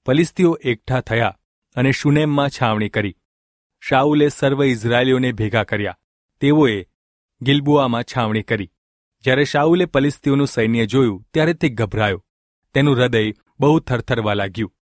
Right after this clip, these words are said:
શાઉલે સહાય માટે ઈશ્વરને પ્રાર્થના કરી, પણ ઈશ્વરે તેને સ્વપ્ન, ઉરીમ કે પ્રબોધકોની મારફતે કશો ઉત્તર આપ્યો નહીં. તેથી શાઉલે પોતાના ચાકરોને કહ્યું, "મૃતક સાથે વાત કરી શકે તેવી સ્ત્રીને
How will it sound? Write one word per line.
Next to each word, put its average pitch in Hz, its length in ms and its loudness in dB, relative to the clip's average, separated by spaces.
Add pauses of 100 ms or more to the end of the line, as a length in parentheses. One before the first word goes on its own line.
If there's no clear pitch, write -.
(340)
શાઉલે 143 420 2
સહાય 127 360 -2
માટે 117 420 -4
ઈશ્વરને 117 460 -4
પ્રાર્થના 104 500 -4
કરી, 98 240 -6 (480)
પણ 123 120 0
ઈશ્વરે 170 340 0
તેને 131 220 -4
સ્વપ્ન, 120 560 -2 (260)
ઉરીમ 131 380 4 (260)
કે 143 80 -2
પ્રબોધકોની 147 680 0
મારફતે 107 720 -2 (260)
કશો 151 340 2
ઉત્તર 110 440 -4
આપ્યો 107 280 -2
નહીં. 107 280 -4 (480)
તેથી 143 220 0
શાઉલે 135 480 2
પોતાના 113 400 -2
ચાકરોને 107 540 -2
કહ્યું, 110 380 -2 (640)
"મૃતક 160 320 0
સાથે 156 320 -2
વાત 123 280 0
કરી 117 220 -4
શકે 117 380 -4
તેવી 107 260 -4
સ્ત્રીને 120 520 0